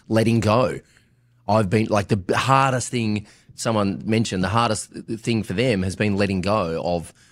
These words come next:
control because they feel like no one can do it as good as them. And I also think people feel useful and worthy if they're doing the thing,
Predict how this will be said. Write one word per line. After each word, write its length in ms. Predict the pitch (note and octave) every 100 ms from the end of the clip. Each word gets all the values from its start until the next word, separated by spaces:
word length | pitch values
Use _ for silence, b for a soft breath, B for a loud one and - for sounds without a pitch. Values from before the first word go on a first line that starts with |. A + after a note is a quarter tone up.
| b
control 640 | - G2+ - D#3 A2+ D#2
because 400 | F2+ F#2 A2+ G2+
they 160 | F2+ G2+
feel 200 | F#2 A2
like 140 | G2+
no 180 | G2 G2+
one 140 | G2 F#2
can 140 | F#2+
do 160 | F#2+ F#2+
it 140 | F#2
as 120 | F#2
good 180 | - F#2
as 120 | E2
them. 380 | E2 G2 D#2+ E2 B B B B _
And 360 | G2+ G#2 F#2+ - b b -
I 80 | A#2
also 260 | E3 -
think 260 | C#3 C3+ A#2
people 300 | B2 B2+ C#3
feel 260 | - B2+ G#2+
useful 720 | F#2+ D3 - - E2+ A2+ C3+ b -
and 240 | G#2+ F#2+
worthy 680 | F#2+ A#2 C#3+ G#2+ D#2+ E2 C#3 b b
if 140 | - -
they're 140 | G#2+
doing 400 | F#2+ F2 A#2+ A2+
the 160 | F#2 F#2
thing, 480 | - C3+ G#2+ D2+